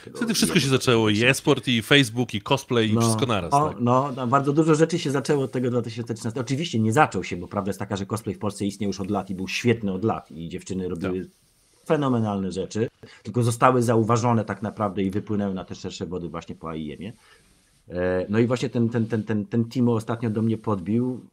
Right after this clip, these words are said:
Speaker 2: jako dorosły człowiek i żebym sobie ucięli ro-, pogawędkę, się spytał, czy, mnie, czy, czy, czy, czy, czy, czy ja go pamiętam. Ja pamiętam go z imienia i z nazwiska, no,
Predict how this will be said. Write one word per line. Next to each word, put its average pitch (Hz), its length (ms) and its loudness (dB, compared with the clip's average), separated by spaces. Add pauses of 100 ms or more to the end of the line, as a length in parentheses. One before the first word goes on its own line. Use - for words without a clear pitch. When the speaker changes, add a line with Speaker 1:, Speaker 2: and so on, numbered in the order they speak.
Speaker 2:
jako 104 200 -6
dorosły 117 340 -2
człowiek 131 480 0
i 107 40 -2 (140)
żebym 101 160 -6
sobie 101 260 -4 (140)
ucięli 98 340 -4
ro-, 95 120 -6
pogawędkę, 95 600 -6
się - 80 -16
spytał, 101 320 -8
czy, 95 140 -10
mnie, 87 100 -8 (140)
czy, - 140 -16
czy, - 160 -20
czy, 85 160 -18
czy, 90 180 -12
czy, - 180 -14
czy - 140 -12
ja 90 80 -6
go 92 120 -8
pamiętam. 95 360 -4
Ja 98 80 -6
pamiętam 117 280 -2
go 110 100 0
z 104 80 -4
imienia 117 220 2
i 117 60 0
z 113 60 -2
nazwiska, 123 420 -6
no, 71 80 -12